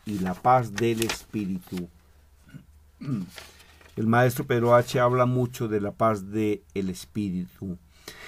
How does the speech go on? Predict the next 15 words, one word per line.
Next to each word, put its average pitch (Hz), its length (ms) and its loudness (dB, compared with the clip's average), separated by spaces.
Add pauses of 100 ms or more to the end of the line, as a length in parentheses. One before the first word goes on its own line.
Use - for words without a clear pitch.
(120)
He 165 160 12
aquí 185 260 10
grandes 180 480 8
secretos 151 540 0
de 139 100 4
los 123 180 2
grandes 143 520 2
maestros 131 1160 -2
universales 120 920 2
de 107 120 0
la 95 160 -4
ciencia 127 580 -2
del 110 160 -2
buen 104 320 -2
vivir. 95 480 -2